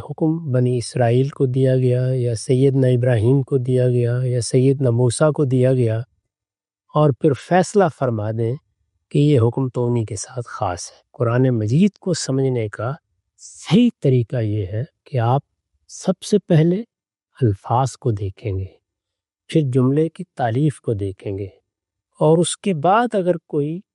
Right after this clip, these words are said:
چیز وہاں بیان ہوئی ہے تو یہ متعین کریں گے کہ وہ کس سیاق میں ہوئی ہے۔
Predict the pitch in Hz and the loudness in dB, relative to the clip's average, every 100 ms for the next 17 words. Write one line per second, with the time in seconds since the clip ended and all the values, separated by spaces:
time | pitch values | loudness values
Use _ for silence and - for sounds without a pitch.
0 | _ _ - 143 151 135 117 139 123 113 | _ _ -2 0 0 -2 -2 -2 -2 -4
1 | 120 123 104 208 202 104 123 - _ _ | -2 -2 2 2 2 0 -4 -8 _ _
2 | _ _ _ _ _ - 165 196 175 135 | _ _ _ _ _ -4 0 0 0 0
3 | 143 180 247 254 - 160 147 139 170 - | 0 2 2 2 0 -2 -2 -4 -6 -8
4 | 190 180 - 214 - - 107 110 117 123 | -8 -8 -6 -6 -6 -4 0 0 0 -4
5 | 104 101 87 87 | -4 -6 -8 -12